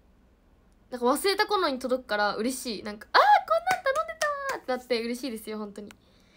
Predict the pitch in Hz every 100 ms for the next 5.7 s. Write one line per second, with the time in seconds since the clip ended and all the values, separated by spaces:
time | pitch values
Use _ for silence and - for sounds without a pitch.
0 | _ _ - 320 247 247 247 247 240 -
1 | _ _ - 254 339 285 247 254 254 262
2 | - _ _ _ _ _ _ - - -
3 | 330 480 508 494 339 349 381 440 415 370
4 | 359 359 339 339 330 285 240 - 285 -
5 | - 262 - 285 277 269 262